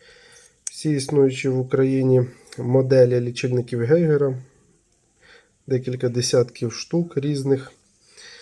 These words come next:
Тому звертайтесь. Контакти для зв'язку в описі під цим відео. Ну, плати дуже якісні і завжди в наявності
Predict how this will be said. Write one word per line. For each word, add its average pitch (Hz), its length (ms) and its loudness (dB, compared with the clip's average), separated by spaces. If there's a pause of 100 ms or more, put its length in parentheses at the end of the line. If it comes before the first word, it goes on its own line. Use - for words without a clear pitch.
(460)
Тому 143 260 2
звертайтесь. 120 680 -4
Контакти 135 580 -4
для 131 180 -2
зв'язку 123 400 -6
в 135 80 -2
описі 123 520 -4 (340)
під 120 140 -10
цим 127 260 -2
відео. 170 440 0 (2750)
Ну, 123 120 -2 (120)
плати 147 280 -2
дуже 120 260 -4
якісні 139 600 -2 (1300)
і 123 100 -10
завжди 131 360 0
в 120 80 -2
наявності 127 840 -2